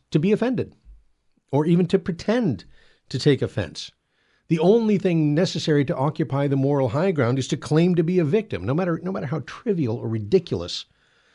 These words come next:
or opposed to reality, you know, the, your alleged offense. You know, take, for example, you know, what, what can bring on this firestorm? "Oh,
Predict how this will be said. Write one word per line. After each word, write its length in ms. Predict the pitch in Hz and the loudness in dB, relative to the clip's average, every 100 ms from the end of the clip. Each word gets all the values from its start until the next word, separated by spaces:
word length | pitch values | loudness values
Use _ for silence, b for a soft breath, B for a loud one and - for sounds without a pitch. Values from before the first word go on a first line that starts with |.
| _ - | _ -2
or 160 | 131 | -2
opposed 800 | 127 - 160 165 147 127 - - | -2 2 4 6 4 2 -4 -8
to 100 | - | -2
reality, 760 | 120 120 135 147 107 92 90 - _ _ _ _ _ _ _ | 2 2 2 2 0 -2 -6 -12 _ _ _ _ _ _ _
you 100 | 120 | -2
know, 140 | 104 113 | -2 -2
the, 160 | 120 | -2
your 400 | 120 123 113 120 | -2 -2 -2 0
alleged 380 | 117 113 104 117 | 2 0 0 -2
offense. 580 | - 190 117 - - - _ _ _ _ _ _ _ _ | 0 -2 -2 -8 -16 -18 _ _ _ _ _ _ _ _
You 100 | - | -4
know, 140 | 113 120 | -2 -2
take, 240 | - 131 | 0 -2
for 100 | 123 | 0
example, 380 | 113 101 104 117 | -4 -2 -2 -2
you 80 | 110 | -2
know, 60 | |
what, 180 | 135 135 | -2 -2
what 180 | 151 160 | -2 0
can 140 | 143 | -2
bring 260 | 117 139 131 | -2 -2 0
on 140 | 120 | -2
this 120 | 107 - | -4 -6
firestorm? 640 | 127 117 110 - 92 95 | -4 -2 -2 -6 -6 2
"Oh, 360 | 139 120 85 | 2 2 -2